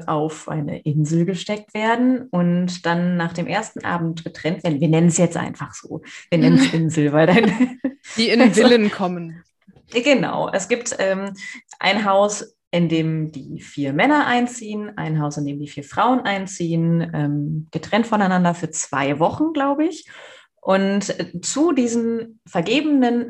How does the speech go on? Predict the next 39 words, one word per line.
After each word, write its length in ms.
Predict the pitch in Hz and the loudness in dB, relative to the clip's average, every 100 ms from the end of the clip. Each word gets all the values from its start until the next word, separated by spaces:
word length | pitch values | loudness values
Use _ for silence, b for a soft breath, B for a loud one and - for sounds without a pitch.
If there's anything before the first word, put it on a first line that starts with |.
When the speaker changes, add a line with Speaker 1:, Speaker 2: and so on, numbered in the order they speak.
| 190 | -2
Speaker 1:
Männern 400 | 202 262 277 285 | 0 2 2 0
kommen 380 | 175 170 170 175 | -2 -2 -2 -4
zwölf 380 | - 147 151 | -4 -2 -2
Single-Frauen 920 | - - 180 175 170 175 214 262 311 302 | -4 -2 0 0 -2 -2 0 2 0 -2
und 160 | 190 | -8
zu 160 | - - | -8 -4
den 160 | 147 | -4
vergebenen 500 | 147 135 139 143 139 | -4 -6 -4 -4 -4
Frauen 360 | 135 170 196 226 | -4 -2 -2 -2
kommen 200 | 180 151 | -2 -4
zwölf 320 | 147 147 143 | -4 -8 -8
Single-Männer, 840 | - - - 139 156 220 240 254 254 | -8 -8 -6 -4 0 2 2 2 -2
die 80 | 170 | -4
dann 160 | 156 | -2
mit 180 | 147 147 | -2 -4
denen 200 | 147 143 | -4 -4
zusammen 360 | 143 147 143 143 | -6 -4 -4 -4
da 160 | - | -4
wohnen, 420 | 190 277 277 302 302 | 0 2 4 2 0
eigentlich 720 | 180 160 165 - 147 156 - | 0 0 -2 -4 -8 -8 -16
zwei 260 | - - 151 | -8 -4 -4
Wochen 220 | 151 143 | -4 -4
lang 280 | 139 143 143 | -4 -6 -2
Party 340 | 180 226 233 | -2 0 -2
machen, 540 | 214 202 208 208 208 - | -4 -4 -6 -10 -10 -6
auf 240 | 143 139 - | -4 -4 -2
Dates 380 | 175 185 - - | 0 -2 -6 -6
gehen. 580 | 156 156 151 151 156 B B B B B - | -2 -2 0 -2 -4 B B B B B -4
Und 180 | 160 | 0
das 120 | 165 - | 0 0
Einzige, 520 | 185 226 240 226 180 | 0 0 0 0 2
was 280 | 180 180 185 | 0 0 -6
sie 180 | 185 | -6
voneinander 840 | 180 151 151 - 143 139 143 139 - | -4 -4 -4 -4 -4 -4 -4 -4 -6
oder 100 | 143 | -8
von 220 | - 139 | -8 -8
ihren 260 | 139 143 139 | -4 -6 -4
Partnern 460 | 156 151 147 135 | -4 -2 -2 2
mitbekommen, 720 | 226 - - - 196 190 190 | 0 0 -8 -2 -2 0 -4